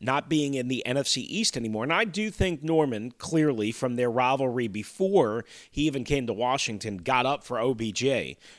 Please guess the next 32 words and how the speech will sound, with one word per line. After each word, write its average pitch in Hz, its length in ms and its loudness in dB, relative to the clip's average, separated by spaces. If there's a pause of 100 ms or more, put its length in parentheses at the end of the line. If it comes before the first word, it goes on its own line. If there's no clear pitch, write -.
There 160 160 6
is 92 140 0
no 131 300 4
doubt 131 220 4
about 113 260 0
that. 143 240 0
And 165 200 -10
Odell 226 320 8
had 160 260 4
some 113 160 -2
success 190 440 2
against 185 340 0
him, 165 140 2
but 143 120 -4
Josh 147 480 2 (340)
more 175 360 12
than 123 180 2
held 117 300 4
his 101 160 2
own. 87 220 2
That 143 180 6
was 160 140 6
a 110 60 2
matchup 120 500 0
that 82 160 -6
Josh 123 380 0
took 110 200 -6
a 90 60 -6
lot 113 320 0
of - 80 -4
pride 117 320 2
in - 180 -6